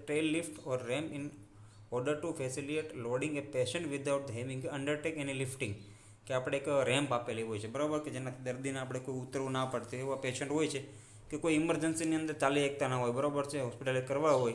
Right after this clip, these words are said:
તો શું હોય, એક સ્ટ્રેચર ટાઈપનું આપેલું હોય છે, જેનાથી શું થાય છે કે આપણે દર્દીને સીધું ડાયરેક્ટ, અ, રેમ્પની અંદર નાખી દઈએ તો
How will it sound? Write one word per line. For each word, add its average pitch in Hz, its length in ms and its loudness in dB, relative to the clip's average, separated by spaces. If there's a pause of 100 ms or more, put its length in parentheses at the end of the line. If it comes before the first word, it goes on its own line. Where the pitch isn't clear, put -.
(420)
તો 143 60 -8
શું 160 200 2
હોય, 139 120 6
એક 139 320 -4
સ્ટ્રેચર 139 340 4
ટાઈપનું 139 340 6
આપેલું 135 300 4
હોય 139 100 2
છે, - 100 -6
જેનાથી 139 300 -2
શું 151 220 -2
થાય 127 140 2
છે 131 140 -6
કે 131 100 -4
આપણે 127 180 0
દર્દીને 127 460 -2 (360)
સીધું 139 240 -2
ડાયરેક્ટ, 139 320 2
અ, 147 380 0
રેમ્પની 131 340 2
અંદર 139 180 2
નાખી 160 220 2
દઈએ 139 240 2
તો 143 340 -4